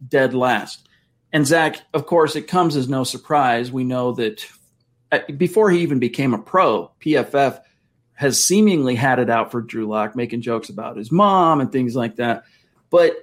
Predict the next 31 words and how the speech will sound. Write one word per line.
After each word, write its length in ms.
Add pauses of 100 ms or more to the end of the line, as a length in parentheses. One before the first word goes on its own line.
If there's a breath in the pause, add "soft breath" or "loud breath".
how 280
much, 640
I've 140
had 140
a 40
few 240
fans 340
reach 180
out 240
to 100
me, 200 (580)
how 200
much, 260
if 100
anything, 440
should 200
fans 320
read 300
into 460
Bruce 320
Gradkowski 840 (420 loud breath)
ranking 560
Drew 240
Lock 320
number 240
thirty-two? 420
And 100
before 280
you 160
answer 260
that, 220